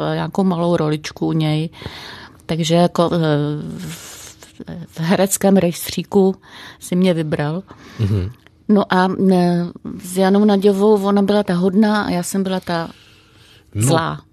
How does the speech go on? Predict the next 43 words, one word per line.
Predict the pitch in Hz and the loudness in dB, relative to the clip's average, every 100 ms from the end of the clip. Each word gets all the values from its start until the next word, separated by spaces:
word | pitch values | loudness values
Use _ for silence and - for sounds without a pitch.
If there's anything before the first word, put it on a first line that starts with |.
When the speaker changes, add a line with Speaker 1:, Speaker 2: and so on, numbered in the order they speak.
| _ | _
Speaker 2:
právě. | - 185 160 160 165 | 0 2 2 2 2
Speaker 1:
mrcha. | 156 - - 107 _ | 0 -2 -6 -8 _
Speaker 2:
Eh, | 262 101 247 | 0 2 4
no | 151 | 4
právě. | - 113 107 101 | 4 4 4 2
A | - 107 - - - - | 2 -2 -4 -12 -16 0
to | 113 | 2
mě | 143 143 | 6 6
zajímá, | 123 120 131 135 | 4 4 4 4
jestli | 123 - 135 | 2 2 -2
třeba, | 127 120 110 | -2 -2 -2
když | 120 113 | 0 -2
jsi | - 131 | 0 -2
přečetla | - 123 - 117 120 | 0 0 0 0 0
ten | 131 | 2
scénář, | 127 - 147 131 87 82 | 0 2 2 2 0 -2
víš, | 101 120 - - - - | -6 -6 -12 -18 -18 -14
že | 87 90 | -6 -2
bys, | 107 - | -2 -2
eh, | - 65 69 - | -8 -8 -8 -10
šla | - 95 | -2 0
za | 101 | 0
panem | - 95 85 | 0 0 0
režisérem | 76 98 98 98 98 98 | -2 -2 0 2 2 0
a | |
řekla: | 95 95 | -2 -4
„Pane | - 87 | -4 -4
režisér, | 90 90 - | -4 -6 -6
nešlo | 87 87 - 101 | -6 -8 -6 -4
by | 113 | 0
to | 104 92 | -2 -2
opačně, | - - 95 - 92 87 - - - | -4 -2 -4 -2 -2 -2 -8 -18 -12
že | 87 95 | -6 -4
by | 92 | -2
ta | 92 101 | 0 0
Naďová | 90 82 92 - 104 110 - - - - | 0 -2 -6 -6 -8 -8 -10 -18 -20 -10
hrála | 87 90 92 101 | -2 0 0 0
tu | - | -2
zlou | 92 85 92 - | 0 2 2 2
a | |
já | 90 87 78 | 0 0 -4
byla | - 87 | -4 -4
ta | - | -4